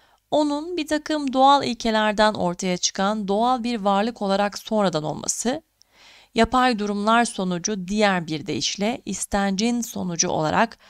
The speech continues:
var olmasından daha uygundur. Fakat evrenin kendisinin varlığını yokluğuna yeğleyen bir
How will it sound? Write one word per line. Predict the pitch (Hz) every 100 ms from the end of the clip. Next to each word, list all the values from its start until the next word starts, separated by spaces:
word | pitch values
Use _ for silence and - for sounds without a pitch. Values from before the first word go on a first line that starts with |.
| - _ _
var | 247 269 269
olmasından | 262 254 247 - 247 233 247 247 247 - _ 160
daha | 165 170
uygundur. | 160 156 160 151 147 - _ _ _ _ _ _ _
Fakat | - 330 320 311 -
evrenin | 226 254 247 269 302
kendisinin | 302 247 226 226 - 240 262 233
varlığını | 214 202 196 202 196 202 185 - _ _
yokluğuna | 180 175 - 185 190
yeğleyen | 262 262 233 214 202 202 196 180
bir | 196 196